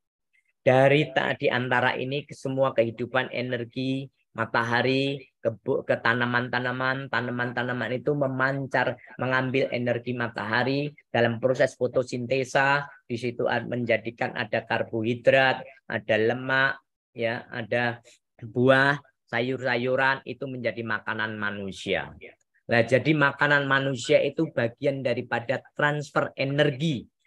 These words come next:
dari alam ke manusia. Pada yang dikandung di tanah, itu ada yang ada di dalam tanah,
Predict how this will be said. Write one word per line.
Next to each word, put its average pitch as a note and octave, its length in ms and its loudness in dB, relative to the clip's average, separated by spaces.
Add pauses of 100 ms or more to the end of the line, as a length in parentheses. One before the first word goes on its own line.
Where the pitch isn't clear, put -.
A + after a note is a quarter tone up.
(120)
dari A2+ 240 -2
alam C3+ 540 4
ke A#2+ 100 -4
manusia. G#2+ 920 -6 (420)
Pada C3+ 480 4
yang C3 300 2
dikandung E3+ 640 2
di A2+ 100 -4
tanah, A#2 460 -4 (340)
itu C3+ 240 -6
ada C3+ 320 0
yang A#2+ 220 0
ada A#2 320 -4
di G#2+ 160 -10
dalam E3+ 480 4
tanah, C3 480 0